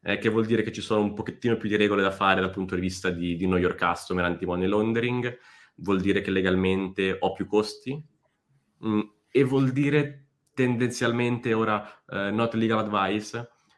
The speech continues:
ma che non posso portarlo su Uniswap al giorno zero e farlo scambiare alle persone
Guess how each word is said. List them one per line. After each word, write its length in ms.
ma 180
che 100
non 260
posso 380
portarlo 720
su 220
Uniswap 600
al 300
giorno 360
zero 240
e 20
farlo 160
scambiare 440
alle 100
persone 500